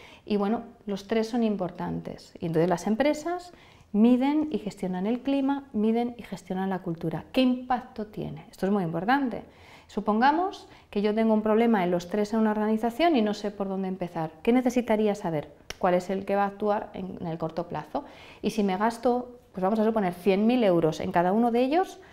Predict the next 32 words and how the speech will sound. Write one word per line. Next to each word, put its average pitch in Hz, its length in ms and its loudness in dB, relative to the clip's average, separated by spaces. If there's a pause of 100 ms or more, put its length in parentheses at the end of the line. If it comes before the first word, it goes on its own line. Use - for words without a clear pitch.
(160)
¿cuál 240 180 2
impacta 247 480 -4
más 208 220 -4
sobre 202 240 -6
el 196 60 -10
comportamiento? 185 1080 -8
Eso 190 120 -8
es 196 60 -6
muy 247 220 2
importante 190 540 -4
saberlo. 233 440 -4 (420)
Pues 220 200 0
fijaros, 226 500 0 (260)
el 196 180 0
clima 330 300 4
laboral 240 520 6 (160)
explica 214 580 -6 (160)
estadísticamente 254 1300 0 (440)
entre 220 300 -2
el 208 60 0
cinco 226 420 -2
y 202 100 0
el 214 100 0
diez 277 180 0
por 233 200 -4
ciento 277 580 -6 (400)
del 240 380 6
comportamiento 214 840 -2
innovador 220 580 0
de 202 140 0
una 214 200 4
persona. 165 440 -4